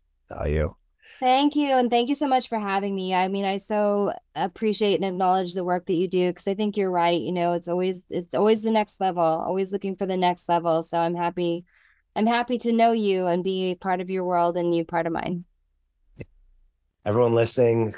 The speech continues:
Speaker 1: go, um, go check out Amber's work. Um, she has so much content just on her Instagram alone. There are so many things there. Thank you for listening. You can always reach out to me at alex at the dream mason dot com. You can follow me at the dream mason dot com. And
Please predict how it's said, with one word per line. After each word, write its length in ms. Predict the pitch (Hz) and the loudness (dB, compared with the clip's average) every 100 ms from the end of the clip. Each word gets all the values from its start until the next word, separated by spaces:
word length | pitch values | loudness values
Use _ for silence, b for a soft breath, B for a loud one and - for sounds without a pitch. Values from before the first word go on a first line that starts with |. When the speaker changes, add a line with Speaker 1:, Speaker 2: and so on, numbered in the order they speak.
| - | 2
Speaker 1:
go, 580 | 117 123 123 120 120 101 B - | 4 6 6 6 4 0 B -10
um, 580 | 113 104 95 87 82 78 - _ _ | -2 0 2 0 -2 -6 -14 _ _
go 120 | 127 | 0
check 180 | 113 127 | 2 0
out 160 | 120 110 | 0 2
Amber's 380 | 107 101 98 117 | 2 2 0 2
work. 480 | 165 143 120 - - - | 2 4 0 -6 -18 -10
Um, 500 | 92 87 82 80 80 - - | -6 -2 -2 -2 -6 -12 -10
she 140 | - | 0
has 100 | 113 | 0
so 140 | - 104 | 2 0
much 180 | 98 | 0
content 480 | - 90 85 82 82 - | -2 -4 -2 -4 -6 -4
just 220 | 98 - | -4 0
on 100 | 87 | 0
her 140 | 85 | 0
Instagram 680 | 73 87 82 82 85 80 78 78 | 0 -2 -2 -2 -2 -2 -6 -4
alone. 460 | 82 82 78 76 | -2 0 -2 -2
There 300 | 78 82 82 | -2 -2 -2
are 140 | 82 85 | -2 -2
so 140 | 87 | -2
many 160 | 80 78 | -4 -4
things 240 | 82 78 | -4 -2
there. 240 | 80 78 - B B B B _ _ | -2 -2 -6 B B B B _ _
Thank 240 | 139 143 | -2 0
you 80 | 170 | -2
for 160 | - 127 | 0 4
listening. 680 | 120 110 123 113 110 110 104 B B - | 4 2 2 2 2 0 -4 B B -12
You 140 | 110 | -4
can 120 | 120 | 0
always 260 | 104 104 107 | 4 2 2
reach 160 | 98 | -2
out 100 | 104 98 | -2 -2
to 80 | |
me 120 | 101 92 | -2 0
at 60 | |
alex 300 | 90 90 85 | 0 0 -2
at 100 | 92 | -6
the 60 | 85 | -6
dream 200 | 90 87 | -4 -2
mason 260 | 87 - | -2 -4
dot 200 | 85 92 - | -4 -6 -2
com. 360 | 123 113 98 | 2 2 0
You 60 | 90 | -4
can 140 | 85 | -8
follow 320 | - 85 82 | -4 0 0
me 340 | 82 82 80 78 | 0 -4 -6 -8
at 260 | 90 85 82 | -6 -6 -8
the 300 | 87 90 82 | -4 -2 0
dream 260 | 85 85 | 0 0
mason 260 | 82 78 82 | 0 -2 -4
dot 180 | 78 - | -6 -6
com. 300 | 87 87 | -6 -2
And 100 | 82 | -2